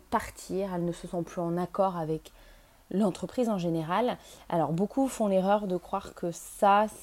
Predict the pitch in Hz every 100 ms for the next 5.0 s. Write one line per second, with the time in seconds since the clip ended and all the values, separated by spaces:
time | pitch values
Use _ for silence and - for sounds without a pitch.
0 | - - 185 190 196 - 156 151 147 143
1 | 147 160 - - 220 226 220 202 - -
2 | - - - - - - - - - 214
3 | 190 165 - - - 220 220 208 202 196
4 | 202 170 - 202 180 175 160 156 151 -